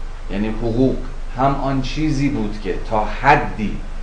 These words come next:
سرمایه‌داری رو ممکن کرد، از این حیث پدیده‌ای بود مربوط به اقتصاد،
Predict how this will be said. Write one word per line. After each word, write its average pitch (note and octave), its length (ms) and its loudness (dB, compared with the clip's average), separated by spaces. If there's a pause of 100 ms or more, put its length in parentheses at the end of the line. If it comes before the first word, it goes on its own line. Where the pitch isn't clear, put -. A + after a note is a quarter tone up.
(400)
سرمایه‌داری G#2+ 720 4
رو C3+ 100 4
ممکن A#2+ 460 2
کرد، A#2+ 420 4 (1800)
از G2+ 140 -2
این A#2 160 0
حیث A2+ 240 0 (180)
پدیده‌ای G2 400 0
بود A2 220 -2
مربوط G2+ 480 0
به A#2 180 0
اقتصاد، G2 540 -2